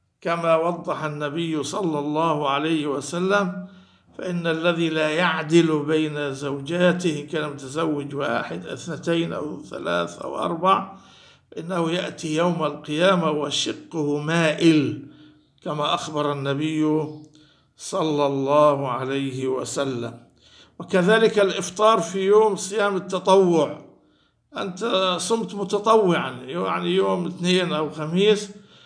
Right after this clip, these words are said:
فيستع-، إذا أردت أن تفطر لا مانع، وإن كان المسألة فيها خلاف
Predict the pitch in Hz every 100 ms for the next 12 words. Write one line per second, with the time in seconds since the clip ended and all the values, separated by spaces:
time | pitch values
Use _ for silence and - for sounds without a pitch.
0 | _ _ - - 107 76 143 67 - 90
1 | 95 87 87 53 92 107 - 226 110 190
2 | 175 180 190 220 - 190 175 175 - -
3 | - 220 214 254 247 240 208 165 156 214
4 | - 208 196 196 190 185 180 170 185 175
5 | 175 165 196 202 -